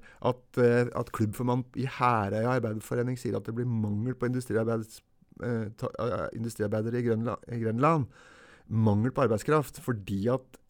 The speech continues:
Elkem nå investerer ti milliarder kroner i en sånn batterifabrikk. Det er et veldig godt tegn for den utviklinga i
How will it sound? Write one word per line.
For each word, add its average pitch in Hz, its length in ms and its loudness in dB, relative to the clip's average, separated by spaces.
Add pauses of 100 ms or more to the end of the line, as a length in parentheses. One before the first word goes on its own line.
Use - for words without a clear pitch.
Elkem 120 640 -2
nå 107 160 2
investerer 120 760 0
ti 117 160 0
milliarder 117 320 0
kroner 110 320 -2
i 117 60 0
en 120 180 0
sånn 113 160 -2
batterifabrikk. 113 920 0 (420)
Det 113 240 6
er 113 160 0
et - 160 -10
veldig 113 320 2
godt - 240 -4
tegn 123 400 2
for 113 560 0
den 113 480 2
utviklinga 110 640 -4
i 110 160 0